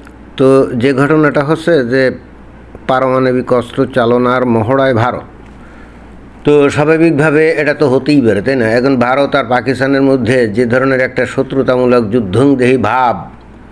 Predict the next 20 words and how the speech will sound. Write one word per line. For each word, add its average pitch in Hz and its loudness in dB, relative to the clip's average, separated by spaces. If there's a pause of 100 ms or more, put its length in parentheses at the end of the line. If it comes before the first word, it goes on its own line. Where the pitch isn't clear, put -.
(200)
বর্তমানে 123 0
আমরা 120 2
দেখি, 117 -2
কখন 135 0
কি 135 -4
যুদ্ধ 127 -2
লেগে 131 2
গিয়ে 151 0 (500)
পারমাণবিক 139 2
অস্ত্রের 135 0
ব্যবহার 127 2
শুরু 131 0
হয় 123 2
কি 127 -2
না, 120 0
তার 117 -2
তো 123 0
কোনো 117 2
ঠিক 135 -2
নাই। 87 -4